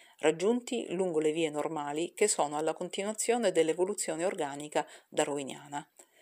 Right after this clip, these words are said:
È stato attraverso questa fatica di superamenti biologici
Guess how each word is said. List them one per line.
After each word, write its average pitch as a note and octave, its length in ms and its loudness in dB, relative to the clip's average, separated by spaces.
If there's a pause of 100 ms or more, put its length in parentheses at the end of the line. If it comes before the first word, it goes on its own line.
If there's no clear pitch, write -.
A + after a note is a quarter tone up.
(520)
È E3 100 -2
stato F#3+ 320 8
attraverso F3 600 4
questa F3 300 6
fatica D3+ 560 0
di D3+ 120 -8
superamenti D#3+ 680 0
biologici D3+ 800 0